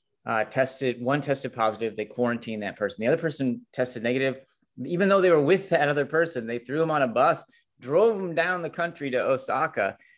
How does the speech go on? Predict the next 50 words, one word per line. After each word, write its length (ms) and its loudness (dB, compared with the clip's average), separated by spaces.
Now, 160 2
if 200 0
you're 100 -6
from 260 -8
Japan, 380 -2
you're 120 -2
thinking, 360 -4
"Wait 120 0
a 60 0
second, 260 -8
how 240 -4
did 120 -4
that 100 4
<laughs> 120 -2
happen?" 320 -4
Everybody 400 2
should 200 -6
have 100 -10
been 200 0
quarantined. 580 -2
They 60 -4
should 180 -10
have 80 -8
done 140 -2
intensive 580 -2
contact 520 -2
tracing. 460 -8
It 100 -8
did 120 2
not 340 2
inspire 540 2
a 40 4
lot 160 2
of 60 -8
confidence 560 -10
on 80 -2
the 80 -6
part 260 0
of 120 2
organizers 560 -2
of 60 -10
the 100 -4
Olympics 360 -10
that 60 -20
they're 120 -2
gonna 200 -4
do 200 -12
this 280 -12
right. 280 -2
So 380 0